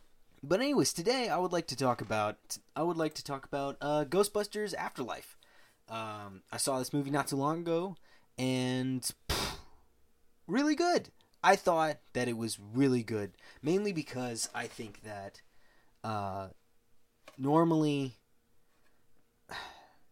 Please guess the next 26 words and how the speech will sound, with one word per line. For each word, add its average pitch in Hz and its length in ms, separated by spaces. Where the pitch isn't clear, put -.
how 143 140
do 139 60
I 120 60
say 107 200
this? - 200
I 131 80
think 170 300
that 131 280
my 113 220
expectations 123 1040
going 113 320
in 113 360
were 113 140
ridiculously 107 1160
low. 80 440
Like, 123 140
I 123 80
wasn't 135 360
trying 123 440
to 117 100
go 117 240
in 117 160
and 110 100
be 113 140
like, 107 320
"Well, 131 320